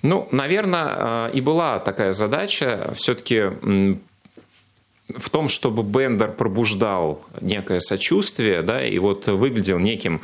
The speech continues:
романтическим героем. Его образ должен был, э, сопровождаться в том числе такими эмоциями, а Корейка, он, ну вот, ну никак не вызывает, э, ну, наверное, только его, может быть, э, какие-то,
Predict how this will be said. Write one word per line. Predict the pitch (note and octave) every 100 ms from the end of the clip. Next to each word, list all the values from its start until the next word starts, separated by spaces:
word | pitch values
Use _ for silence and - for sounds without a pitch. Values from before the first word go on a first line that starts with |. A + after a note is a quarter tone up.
| - - - -
романтическим | A2 A2 A#2 B2 D#3 - - - G2 F2+
героем. | G2 B2+ F3+ G3+ D#3 C3+ A2+ - _ _ - - -
Его | G2 G2+ A#2
образ | G2+ G2 E2+
должен | G#2+ F#2+ F#2+
был, | E2 F2 E2+
э, | F2 E2 E2 D#2+ F#2 E2+
сопровождаться | - - F#2 F#2+ G2 F#2 - - F2
в | -
том | B2+ G#2+
числе | - - -
такими | - - A3+ G3
эмоциями, | D3 C3+ B2+ - A2 G2+
а | -
Корейка, | A2+ C3 G3+ A#3 -
он, | D3+ F3+ E3 - - - - -
ну | G2 C#3
вот, | D#3+ - -
ну | - B2
никак | E3+ E3+ E3+ E3+ E3+
не | C3+ B2+
вызывает, | C3 A#2+ B2 C3 B2 G2+ F2+ -
э, | F#2+ E2+ F2 -
ну, | C3 A2+
наверное, | B2 C#3+ G3+ D#3
только | - E3 D#3
его, | G#2 G#2+ C#3+
может | B2+ A#2 A2
быть, | G2 G2 -
э, | G#2+ F#2 F2
какие-то, | A2 G#2 G#2 G#2+ G2